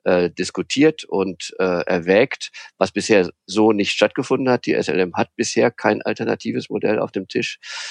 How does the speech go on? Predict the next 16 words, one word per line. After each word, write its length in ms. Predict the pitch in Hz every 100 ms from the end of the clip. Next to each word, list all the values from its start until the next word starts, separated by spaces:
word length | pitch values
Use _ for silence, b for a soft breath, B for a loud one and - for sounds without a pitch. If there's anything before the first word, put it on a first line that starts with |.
| B
Es 180 | - -
würde 200 | 110 110
also 140 | - 95
ein 220 | 92 90
Running 320 | 95 107 98
System, 580 | - 127 - 120 107 101 B B B _
äh, 260 | - 98 95
beendet 520 | 87 - 107 117 104
werden, 280 | 104 104 95
ohne 360 | - 101 110 95
dass 160 | 95
es 100 | 92
ein 220 | - 92
anderes 640 | - 98 110 110 98 - -
Modell 360 | 90 - 92 120
gäbe. 480 | 123 135 139 185